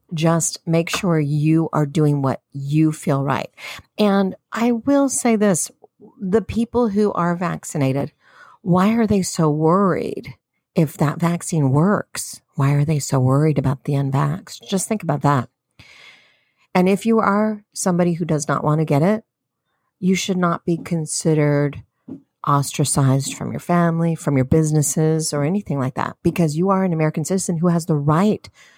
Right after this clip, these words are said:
to refuse and the right for your own protection and your, the right for your own good. You have the right to make up your own decision.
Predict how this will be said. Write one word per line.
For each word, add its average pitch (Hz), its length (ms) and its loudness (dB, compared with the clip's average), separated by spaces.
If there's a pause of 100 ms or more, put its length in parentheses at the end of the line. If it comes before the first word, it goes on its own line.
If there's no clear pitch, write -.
to - 140 -2
refuse 151 520 2
and 165 120 0
the 165 80 0
right 156 400 -2 (320)
for 135 200 2
your 143 280 -2
own 151 400 0 (1300)
protection 175 600 -2 (320)
and 147 320 0
your, 160 240 0 (180)
the 170 120 4
right 151 380 0
for - 140 -2
your 170 180 2
own 147 360 0 (400)
good. 208 420 0 (140)
You 175 340 2
have 202 240 -4
the 202 120 0
right 151 240 2
to 170 100 -4
make 147 160 -2
up 165 100 -8
your 208 100 0
own 139 120 2
decision. 175 560 -2